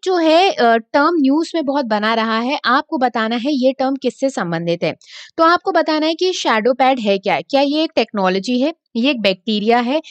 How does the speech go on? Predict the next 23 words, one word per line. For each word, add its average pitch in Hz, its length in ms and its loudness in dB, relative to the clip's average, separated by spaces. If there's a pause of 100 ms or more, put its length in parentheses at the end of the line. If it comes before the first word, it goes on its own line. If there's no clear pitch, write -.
(220)
ये 302 100 2
एक 330 100 -4
एनिमल 240 460 0
है, 311 180 2
क्या 247 220 -2
फिर 269 220 -4
ये 285 160 0
मालवेयर 190 580 0
है? 175 120 -4 (300)
तो 311 80 2
अगर 339 180 2
हम 359 180 0
बात 277 280 2
करें 302 220 0
शैडो 240 360 0
पैड 226 300 -2
की 277 80 -6
तो 285 100 -4
बिल्कुल 254 280 -2
शैडो 226 380 -2
पैड 269 320 0
क्या 269 120 2
है? 285 200 0